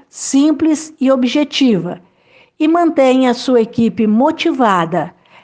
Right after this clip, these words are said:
envolvendo-a em todos os processos da empresa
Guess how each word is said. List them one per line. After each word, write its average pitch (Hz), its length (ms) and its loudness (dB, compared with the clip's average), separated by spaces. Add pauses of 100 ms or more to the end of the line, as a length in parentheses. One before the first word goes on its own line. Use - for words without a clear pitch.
envolvendo-a 240 1080 0
em 240 180 2
todos 294 460 -2
os 285 180 -2
processos 214 920 -2
da 196 120 0
empresa 202 800 0